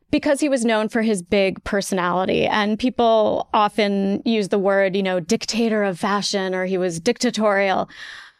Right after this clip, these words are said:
But once I started digging into the fashion world from the perspective of the clients, I really got a sense of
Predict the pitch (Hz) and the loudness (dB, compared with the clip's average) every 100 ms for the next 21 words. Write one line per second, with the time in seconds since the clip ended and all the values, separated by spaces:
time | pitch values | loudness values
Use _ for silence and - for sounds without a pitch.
0 | _ 285 277 302 494 523 466 302 277 220 | _ 0 2 2 2 2 4 2 2 2
1 | 254 233 247 240 - 226 233 - - 240 | 0 2 2 0 -2 0 0 -2 -2 0
2 | 220 208 202 202 - _ 214 190 214 - | 2 4 4 0 -4 _ -4 0 0 0
3 | 208 220 - 202 196 196 - 214 196 - | 0 0 -2 0 2 0 0 -2 -4 -4
4 | 208 - 208 - 185 185 196 185 - 240 | -4 -2 -2 -2 -2 0 0 -4 -6 -2
5 | 233 427 262 185 214 - - - - - | 2 2 2 2 0 -2 -10 -18 -12 -12
6 | - 240 254 311 427 269 240 226 - 226 | -4 0 2 4 4 4 2 0 0 0
7 | 226 - - 208 196 196 196 196 196 | 0 -4 -2 2 4 2 0 -4 -10